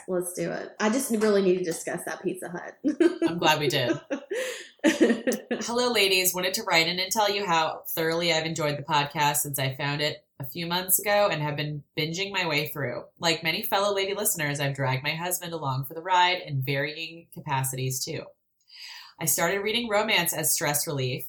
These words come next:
Speaker 2: as I studied for professional certification and needed to engage in media that wasn't the same droll lectures and technical texts. I found Alexa Riley and then the podcast and haven't looked back.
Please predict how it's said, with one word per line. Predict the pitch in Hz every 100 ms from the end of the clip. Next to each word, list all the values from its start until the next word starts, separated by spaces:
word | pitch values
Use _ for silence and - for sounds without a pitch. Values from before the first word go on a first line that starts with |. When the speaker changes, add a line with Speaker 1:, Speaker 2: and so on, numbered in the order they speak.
| -
Speaker 2:
as | 147
I | 147
studied | 139 151 143 151
for | -
professional | 156 165 139 147 - 156 147
certification | 147 139 135 135 180 180 185 175 -
and | 160 156
needed | 160 160 165
to | 196
engage | 202 156 143 -
in | 147 143
media | 170 196 147 139
that | 135
wasn't | 147 143 -
the | -
same | - 180 180 175
droll | 156 147 143
lectures | 135 127 - 135 131
and | 135 131
technical | 139 131 135 127
texts. | 127 - - - - - - - - -
I |
found | 143 170 185
Alexa | 190 196 226
Riley | 190 180 180 185
and | 147 151
then | 156
the | 160
podcast | 190 202 202 139 139 -
and | 147
haven't | 127 131
looked | 147 135
back. | 208 185 -